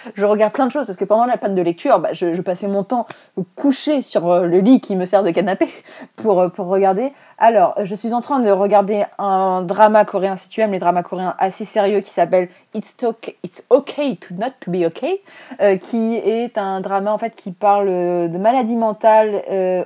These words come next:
en Corée. Et c'est très intéressant. Ça reste un drama coréen, mais c'est très intéressant. Euh, en film, on a regardé avec ma sœur un film qui s'appelle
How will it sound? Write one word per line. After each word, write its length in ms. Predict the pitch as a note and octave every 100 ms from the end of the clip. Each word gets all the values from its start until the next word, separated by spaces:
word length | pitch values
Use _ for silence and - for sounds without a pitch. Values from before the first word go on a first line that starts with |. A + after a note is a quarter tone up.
| -
en 160 | G3
Corée. 360 | F#3 G3 F3 F3 -
Et 100 | E3
c'est 160 | - F3
très 240 | - G3+
intéressant. 460 | F#3 E3+ E3 D#3+ - _ - - - _ _ -
Ça 120 | F3
reste 220 | D#3 G3+
un 60 | F#3
drama 300 | E3+ E3+ F3
coréen, 380 | F#3 F3 E3+ -
mais 180 | F3+ F#3
c'est 140 | F3+
très 180 | F3 F3
intéressant. 480 | E3 D#3+ D3+ G#3 G#3+ - - - -
Euh, 320 | G3 G3 G3 F#3+
en 140 | A3
film, 560 | A3 - C#4 D4 C#4+ C#4
on 120 | A3
a 40 | G3
regardé 220 | F#3 C4
avec 100 | C4
ma 200 | F#3+ F#3+
sœur 360 | - B3+ B3+
un 80 | G3+
film 180 | G3 B3
qui 60 | -
s'appelle 280 | G3 F#3